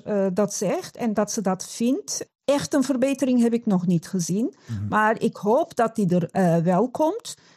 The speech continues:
Speaker 1: Maar aan de andere kant maak ik me natuurlijk zorgen. Vanaf het begin, eh, heb ik dat zorgen, omdat het om een nieuwe organisatie gaat die Noord niet kent, die het netwerk, eh, van Noord niet kent en de bewoners niet goed kent.
Speaker 2: Ja,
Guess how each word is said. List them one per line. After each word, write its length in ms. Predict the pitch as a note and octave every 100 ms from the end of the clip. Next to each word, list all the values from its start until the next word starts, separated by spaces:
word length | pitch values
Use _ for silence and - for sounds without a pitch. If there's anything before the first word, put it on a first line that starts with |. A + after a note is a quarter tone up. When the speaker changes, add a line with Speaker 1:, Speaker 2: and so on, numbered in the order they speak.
| _
Speaker 1:
Maar 100 | G3
aan 180 | F#3 F#3+
de 60 | F#3+
andere 400 | A#3 C#4+ G#3 -
kant 300 | B2+ G3 A3
maak 220 | F#3+ G3
ik 140 | A3
me 80 | G#3+
natuurlijk 540 | G#3 G3+ G#3 G3+ G3+ G3+
zorgen. 720 | G3+ A#3+ G3 - E3 A3 - _ _
Vanaf 400 | - - A#3 D4
het 200 | B3+ B3
begin, 640 | G#3+ G#3 - D#4+ A3 A#3 -
eh, 260 | - B3+ A3+
heb 120 | C#4+
ik 160 | F4 -
dat 200 | F#3+ F3+
zorgen, 480 | F#3+ D#3 F3 C4 -
omdat 320 | D4 B3+ G3
het 140 | G3
om 140 | - G3+
een 100 | G3+
nieuwe 220 | G3+ G3
organisatie 840 | F#3+ - C4+ C4 C4+ D#4 D#4 - B3+
gaat 460 | - G3+ D3+ - A3
die 160 | B3+
Noord 340 | B3+ C4 C4+ C4+
niet 240 | C#4 C4+
kent, 500 | C4+ A#3+ B3 B3+ - -
die 300 | B3 A#3 - - - _
het 120 | -
netwerk, 580 | A#3 C#4 D4+ C#4 D4 -
eh, 220 | B3 A#3+ A#3+
van 240 | B3+ A#3+
Noord 300 | B3+ C#4 C#4+
niet 240 | C4 A#3+ -
kent 420 | A3+ A3+ B3+ -
en 180 | G#4+ D4
de 80 |
bewoners 560 | F#3+ F3 G#3+ F4+ C4+ -
niet 180 | A3 -
goed 220 | G3 -
kent. 460 | F#3+ D#3 D#3 - -
Speaker 2:
Ja, 220 | C#3+ B2+